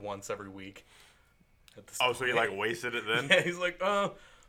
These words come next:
Speaker 1: a mob carrying torches. Like,
Speaker 2: He, he
Speaker 1: I
Speaker 2: probably
Speaker 1: don't wanna use it right now. <laughs> There might be birds later."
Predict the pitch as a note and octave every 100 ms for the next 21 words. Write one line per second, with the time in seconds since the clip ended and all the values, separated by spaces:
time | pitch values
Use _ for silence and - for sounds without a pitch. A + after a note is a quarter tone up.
0 | - A2 A#2+ C3 C3+ C3+ - C3+ A#2+ G#2
1 | - G3 G3 G3 G3 G3+ - A2 A2+ G#2
2 | - F3 F3 E3 E3+ F#3+ G3+ F3+ E3+ F3
3 | D#3 D3 D3+ D#3 D3 D3 C#3+ C3 B2+ C3+
4 | D3+ - D#3+ C#3 C3+ C#3+ C3+ B2+ B2 B2+
5 | G#2 F#2 -